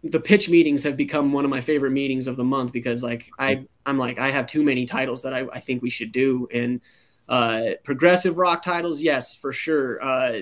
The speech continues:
you know, nu metal, sure, why not? Uh, post grunge, sure, why not? Grunge, sure. Like, we're,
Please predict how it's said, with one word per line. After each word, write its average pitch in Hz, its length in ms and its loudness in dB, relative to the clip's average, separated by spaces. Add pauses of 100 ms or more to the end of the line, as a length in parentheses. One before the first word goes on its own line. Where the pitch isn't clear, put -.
you 139 120 -4
know, 120 300 -6 (500)
nu 175 300 8
metal, 131 360 0
sure, 156 360 0
why 147 220 0
not? 143 420 -2
Uh, 131 460 -4
post 170 340 0
grunge, 160 300 2
sure, 165 360 0
why 147 160 0
not? 147 320 -4
Grunge, 156 280 -2
sure. 160 240 -6
Like, 143 180 -4
we're, 156 220 0